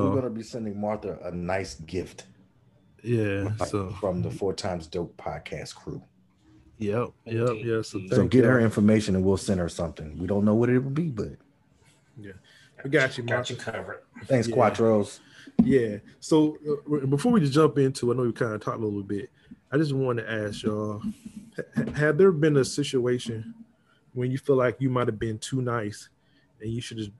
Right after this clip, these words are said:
Speaker 1: you should have been just an asshole in that situation? Like,
Speaker 2: <laughs>
Speaker 1: just being too nice to them.
Speaker 3: <laughs>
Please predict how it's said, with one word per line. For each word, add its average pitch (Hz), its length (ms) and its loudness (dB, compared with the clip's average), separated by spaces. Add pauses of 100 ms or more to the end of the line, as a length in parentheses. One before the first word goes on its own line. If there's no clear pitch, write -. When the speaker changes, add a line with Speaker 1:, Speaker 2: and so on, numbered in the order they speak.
Speaker 1:
you 131 80 -6
should - 160 -6
have 107 100 -4
been 110 160 -4
just 104 160 -10
an 104 80 -8
asshole 101 640 -8
in 107 100 -6
that 101 120 -12
situation? 98 580 -12 (140)
Like, 98 260 -4 (140)
Speaker 2:
<laughs> - 420 -8
Speaker 1:
just 110 220 -8
being 127 200 0
too 131 220 -2
nice 120 280 -2
to - 100 -6
them. 113 240 2
Speaker 3:
<laughs> - 400 2